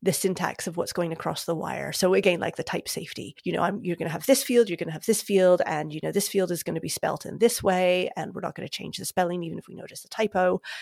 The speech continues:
and that kind of thing. That avoids a whole class of problems. But there's a second class of problems, which are the semantic ones,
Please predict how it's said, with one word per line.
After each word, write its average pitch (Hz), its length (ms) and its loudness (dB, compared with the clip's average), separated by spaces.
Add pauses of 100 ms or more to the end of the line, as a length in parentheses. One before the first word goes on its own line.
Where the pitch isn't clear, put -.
(260)
and 185 120 -2
that - 160 -4
kind 160 240 -6
of 160 80 -14
thing. 170 260 -4
That - 220 4 (120)
avoids 208 360 6
a 180 60 4
whole 175 340 0 (340)
class - 400 -8
of - 100 -14
problems. 240 540 -2 (320)
But 233 80 0
there's 208 160 6
a 233 60 4
second 294 340 -2
class - 320 -2
of 196 80 -8
problems, 175 360 -4
which - 140 -8
are 185 80 2
the 175 100 0
semantic 196 540 -2
ones, - 400 -6